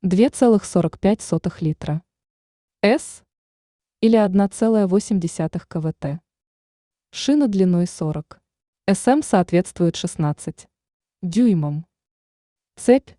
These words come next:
имеет шаг три восемь дюйма. Ширину паза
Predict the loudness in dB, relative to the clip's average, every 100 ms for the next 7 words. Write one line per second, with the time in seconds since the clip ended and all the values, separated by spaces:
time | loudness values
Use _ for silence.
0 | _ 2 4 4 0 -2 -4 -4 -10 _
1 | -4 -2 0 -4 -6 -10 -10 -12 _ _
2 | _ _ -6 0 2 2 -2 -8 _ _
3 | _ _ _ _ -2 2 4 4 2 0
4 | 0 -2